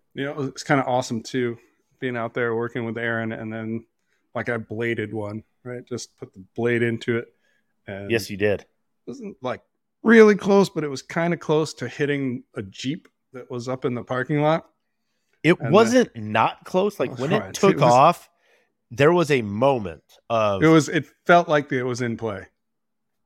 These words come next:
Speaker 2: It did.
Speaker 1: And
Speaker 2: Off
Speaker 1: then
Speaker 2: the blade, it was like, that Jeep may be in trouble, but
Speaker 1: Right.
Speaker 2: it wasn't.
Speaker 1: So we're out there working with Aaron a little bit, and I almost blade one into a Jeep.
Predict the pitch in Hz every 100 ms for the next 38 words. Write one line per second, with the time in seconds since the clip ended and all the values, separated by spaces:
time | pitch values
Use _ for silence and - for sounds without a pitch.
0 | _ 110 113 117 98 78 _ _ _ -
1 | 120 123 147 123 131 165 185 175 147 135
2 | 131 127 127 - _ _ _ _ _ _
3 | 123 143 - 131 135 117 113 104 98 101
4 | 87 90 _ _ _ _ - 113 151 113
5 | 90 101 - 131 139 151 151 147 131 127
6 | 135 147 135 131 120 123 127 123 120 120
7 | 113 117 117 110 113 131 135 131 117 -
8 | 123 123 123 120 117 113 117 107 117 113